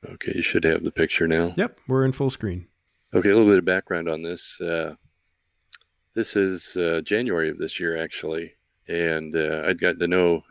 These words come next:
Speaker 1: a couple of the owners down there. Um, and usually the way that, uh, I get favors like this is I'll say, "Oh, you want to, uh, do a little work in your silo? I'd be glad to help." Um, and I'll show you some pictures, uh, what it looks like, uh, when you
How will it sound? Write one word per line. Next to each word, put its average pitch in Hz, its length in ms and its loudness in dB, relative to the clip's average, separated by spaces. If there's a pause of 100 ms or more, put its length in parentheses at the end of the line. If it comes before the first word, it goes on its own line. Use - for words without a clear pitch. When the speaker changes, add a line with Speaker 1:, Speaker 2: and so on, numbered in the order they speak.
Speaker 1:
a - 40 -14
couple - 260 2
of 85 60 4
the 87 80 4
owners 82 280 2
down 82 280 0
there. 80 400 -2 (280)
Um, 80 460 -8 (680)
and 87 440 2
usually 104 400 6
the 87 100 8
way 90 180 6
that, 82 400 2
uh, 78 300 2
I 92 60 2
get 90 180 -2
favors 110 380 0
like 80 220 -4
this 87 300 -2
is 78 400 -8
I'll 87 140 -4
say, 85 400 -2 (140)
"Oh, 98 140 -2
you 92 120 2
want 90 240 0
to, 85 360 -2
uh, 82 180 0 (640)
do 98 180 4
a - 20 6
little 92 380 4
work 95 260 0
in 90 80 -2
your 85 100 0
silo? 107 440 2
I'd 87 60 0
be 85 80 -2
glad 90 260 0
to 80 100 -2
help." 92 300 -2 (340)
Um, 85 440 -8
and 92 100 -6
I'll 92 60 -2
show 101 160 -2
you 90 120 4
some 82 160 -4
pictures, 85 720 -4
uh, 85 140 -10
what 90 160 2
it 85 80 -2
looks 87 300 -4
like, 82 180 -4 (180)
uh, 82 200 -6
when 87 160 -4
you 85 240 -4